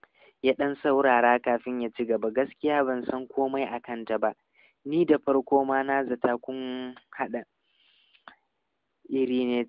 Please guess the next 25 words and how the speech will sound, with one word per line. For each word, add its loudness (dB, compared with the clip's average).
cikin -6
dangi." -2
Tsaki -2
ya 6
ja, 2
sannan -6
ya 2
ce, 0
"Kada 2
ka 0
bani 0
haushi 0
fa 0
Magaji. 2
Tun -2
da 4
ka -2
ce -2
ba -4
ka -6
san -8
komai -2
a -6
kanta -4
ba, 2